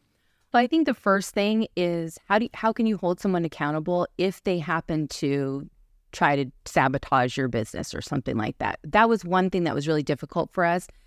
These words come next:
We cou-, we, we didn't even know who this person was because we ju-, had just hired them from online, right? So there's no way to track them down. The only way we knew who they were or where approximately they were located was through the,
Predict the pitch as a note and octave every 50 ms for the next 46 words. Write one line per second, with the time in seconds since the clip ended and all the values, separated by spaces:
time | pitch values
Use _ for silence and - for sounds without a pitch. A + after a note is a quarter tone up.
0 | _ _ - F3+ F3+ - - - - - D#3+ - - _ _ - E3 F#3 G3+ A3
1 | G#3 G3 F3+ E3+ E3 E3+ E3 F#3 D3+ D#3 - - - - E3 C#3+ - D3 C3+ C3
2 | D#3+ G3 F#3 C#3 C3+ C#3+ - - D#3 C#3 - - D3+ C#3+ C#3 - - - - E3
3 | E3 D3 D#3 C#3+ C#3 D#3 C#3 - C#3 - - - - C3+ C3+ B2+ C#3+ C#3+ - -
4 | D3+ D3 C#3 C3+ C3+ C3+ D3 G#3 A#3+ E3 A#2 A#2+ A#2+ C3+ C3+ C3+ D3 D3+ - _
5 | _ _ _ _ _ - - F#3+ E3 G3+ G3+ G3 F#3 E3 D#3 - - - D3+ D3+
6 | - - D3 C#3 C3+ D3+ D3 C#3 C3+ A#2+ A2 C3 C3+ _ _ _ _ - F#3 F#3+
7 | G#3 G#3 G3+ F#3+ F3+ E3+ D#3 D3+ D3+ D#3 D#3 E3+ G3 F#3 E3 D3 C#3+ C#3+ - _
8 | _ - - G3+ G3+ G#3 G#3 F#3 F3+ E3 D#3 C#3+ D3+ D#3+ E3 D#3+ D#3+ D#3 - -
9 | D3+ C#3+ C#3 C#3 C#3 C3+ C#3+ D#3+ E3 E3+ E3 E3 D#3 - _ _ _ _ _ _
10 | - - - - - G3 F3 - - - F#3 E3+ - - C#3+ D3+ D#3 D3+ C#3+ D#3
11 | D#3+ D3 C#3+ C#3 C#3 C#3 C#3 D3 D#3 - G#3 G3 F#3 F#3 G3 G3+ G#3 G3+ _ _
12 | _ _ _ _ - E3 D#3 D3+ D3+ D3 - - - E3 D#3+ D#3 D3+ D3 D3 D#3
13 | D3 D3 C#3+ C#3 C#3 C#3 C3+